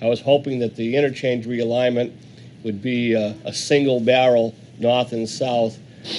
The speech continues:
possibly moved over, uh, south of that transfer station, uh, the, the, the transformer station, whatever you call that, um, uh, for the power, for the, uh, for the Hampton Exeter utilities, and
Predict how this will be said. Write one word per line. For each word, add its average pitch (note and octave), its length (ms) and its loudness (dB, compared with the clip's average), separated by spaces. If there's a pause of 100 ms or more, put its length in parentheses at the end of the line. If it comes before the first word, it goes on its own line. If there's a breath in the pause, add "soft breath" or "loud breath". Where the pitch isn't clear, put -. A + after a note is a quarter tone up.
(160)
possibly B2+ 340 -2
moved A#2+ 340 -2
over, B2+ 440 6 (200)
uh, G#2+ 340 0 (340)
south B2+ 280 2
of A#2+ 60 -12
that A#2 160 2
transfer C3 480 2
station, G2+ 460 -8
uh, G#2+ 180 -2
the, A2 160 -2
the, A2 280 -4
the G#2+ 140 -8
transformer C3 640 0
station, A2 340 -6
whatever A2 160 -6
you A2 100 -10
call G#2+ 260 -8
that, G#2+ 200 -10
um, - 600 -12
uh, - 1200 -4
for A2+ 60 -12
the G#2+ 160 -6
power, C3 240 0 (200)
for A2 60 -8
the, G#2 360 -8
uh, - 260 -18
for G#2 60 -12
the G2+ 280 -12
Hampton A#2 380 -2
Exeter A2 340 -4
utilities, G#2+ 640 -2 (400 loud breath)
and A2+ 160 -4